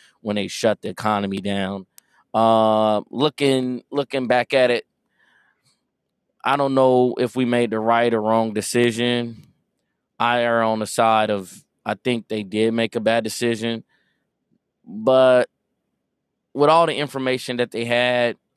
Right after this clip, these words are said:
I could see it both ways. But back on the culture,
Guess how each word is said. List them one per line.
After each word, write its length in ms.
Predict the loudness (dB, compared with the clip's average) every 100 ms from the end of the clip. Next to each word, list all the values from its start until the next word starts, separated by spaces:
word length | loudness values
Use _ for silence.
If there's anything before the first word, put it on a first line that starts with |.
| _
I 120 | -4
could 160 | -2 -6
see 240 | -2 0
it 120 | 0 2
both 280 | 0 0
ways. 720 | -2 -2 -2 -4 -10 -16 -20 _ _ _ _ _ _ _ _ -12
But 480 | -2 2 4 2 -2 _ _ _ _ _ -6
back 340 | 0 0 0
on 140 | -2 0
the 80 |
culture, 640 | -2 0 0 -2 -10 -16